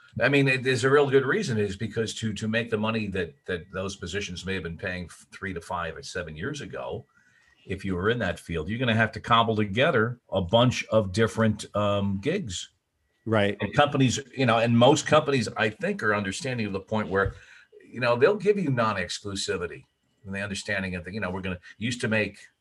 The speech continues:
Speaker 1: well, we're, that's right, we're not using the video. My hand is way up, folks. You used to,
Speaker 2: <laughs>
Speaker 1: now my hand is a lot lower. Now we're offering to pay you that, and in return, we'll, we'll
Speaker 2: There's a T V guy right there.
Speaker 1: <laughs> we'll,
Speaker 2: There's a
Speaker 1: we'll,
Speaker 2: T V
Speaker 1: we'll,
Speaker 2: guy.
Speaker 1: we'll make you, we'll make you the, you know,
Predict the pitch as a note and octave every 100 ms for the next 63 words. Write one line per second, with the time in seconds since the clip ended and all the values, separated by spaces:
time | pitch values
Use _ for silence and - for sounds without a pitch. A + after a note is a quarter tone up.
0 | _ _ E2 E2 E2+ F#2 - F2+ - E2+
1 | F2 F#2+ G#2 A#2 A2+ A2 A#2 A2 F#2 G#2+
2 | B2 F3+ D#3+ C3 D3+ B2+ - G2+ G2 -
3 | - - E3 D3 A#3 A#3 - - A3 G#3
4 | D#3+ B2+ E3+ E3 D#3 - E3 C#3 D3+ C3
5 | E3 D3+ E3 E3 C3 - B2 G#2+ C3+ E3
6 | D#3 D#3+ D3+ B2+ - C3+ C3 D3 A#3 A2+
7 | A2+ A#2 A2+ A#2+ A#2 - D3 E3 - -
8 | - - F#3+ F3+ D#3 F3 F#3 F3 D#3 C3+
9 | C3 C3+ C3 C3+ B2+ G#2+ D#3+ E3+ F3+ D#3
10 | - D3 D3 E3+ C3+ E3+ D#3+ D#3 E3 -
11 | D3+ C#3+ C#3+ C#3+ B2+ A#2+ A#2+ A#2+ A2+ G#2+
12 | G#2+ G2+ G#2 F2